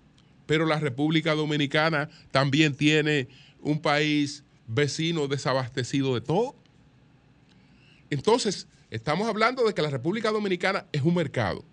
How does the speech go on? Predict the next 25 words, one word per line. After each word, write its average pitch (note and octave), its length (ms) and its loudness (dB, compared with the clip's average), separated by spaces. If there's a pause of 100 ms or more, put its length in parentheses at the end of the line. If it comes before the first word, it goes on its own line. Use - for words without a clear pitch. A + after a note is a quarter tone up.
(1600)
Pero C#3+ 180 2
además D3 280 2
de A#3+ 80 -2
que A3+ 120 2
es A#3 60 2
un A3+ 120 2
mercado, E3+ 600 2 (260)
es C3+ 100 2
una E3 260 2
potencia F#3+ 640 2
regional. B2+ 560 -2 (1700)
Es E2 60 -12
una C#3+ 220 2
potencia C4 640 0 (220)
regional D#3+ 640 2
la B2 60 0
República C#3 640 0 (280)
Dominicana. C3 640 2
Y F3+ 120 0
con F3 280 0
este F3+ 580 6
hecho, C#3 440 0 (920)
es A#2 120 -4
decir, D3 440 2 (260)
cuando E3+ 720 2